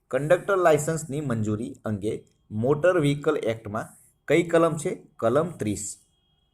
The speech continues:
કંડક્ટરે પોતાની અંગત ડાયરીમાં કયા નંબરોની નોંધ રાખવી જોઈએ? તો હોસ્પિટલ, પોલીસ સ્ટેશન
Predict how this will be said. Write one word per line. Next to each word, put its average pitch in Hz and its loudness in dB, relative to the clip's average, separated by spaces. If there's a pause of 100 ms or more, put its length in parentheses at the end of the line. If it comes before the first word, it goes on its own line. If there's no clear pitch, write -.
(2500)
કંડક્ટરે 156 4
પોતાની 147 0
અંગત 127 0
ડાયરીમાં 107 2 (400)
કયા 165 6
નંબરોની 170 2
નોંધ 147 2
રાખવી 143 4
જોઈએ? 139 -4 (160)
તો 104 -4
હોસ્પિટલ, 147 0 (320)
પોલીસ 120 -2
સ્ટેશન 156 -2